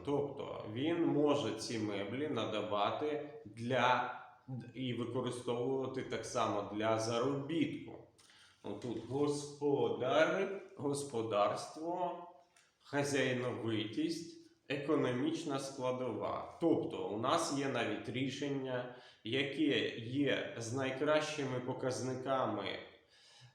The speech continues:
компактності. Це м'який диван, матрас, ліжко, кріселко, будь-що, багатофункціональні меблі, які відкривають шлях, тобто ми замикаємо тут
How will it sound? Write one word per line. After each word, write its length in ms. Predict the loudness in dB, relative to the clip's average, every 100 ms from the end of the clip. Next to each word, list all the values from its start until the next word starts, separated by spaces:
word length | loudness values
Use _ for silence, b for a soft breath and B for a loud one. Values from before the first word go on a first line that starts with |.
| -10
компактності. 1120 | 4 4 6 6 8 6 2 -2 -4 -4 -4 -2 -2
Це 300 | 0 0 -2
м'який 840 | 0 0 -2 -2 -2 -2 -6 -12 -16 -14
диван, 800 | -2 0 2 4 4 2 0 -2
матрас, 720 | -2 0 4 6 6 4 0
ліжко, 840 | 0 0 0 -2 -2 0 0 -4 -6
кріселко, 1000 | -4 0 0 -2 -2 -4 -4 -6 -8 -14 -8
будь-що, 880 | 0 2 2 -2 0 2 2 0 -6 -8 -2
багатофункціональні 1200 | 2 4 2 -2 -4 -4 -4 -2 -2 -2 -4 -8
меблі, 600 | -4 -2 -2 -4 -6 B B -4
які 340 | -2 0 0
відкривають 1200 | 4 2 2 2 2 4 8 10 10 8 4 -2 -8 -14 -20 _ _ _ _ _ _
шлях, 600 | -12 -4 0 2 0 -2
тобто 220 | -6 -4 -2
ми 200 | -2 -2
замикаємо 720 | -2 -2 -2 -2 -2 -2 -6
тут 100 | -10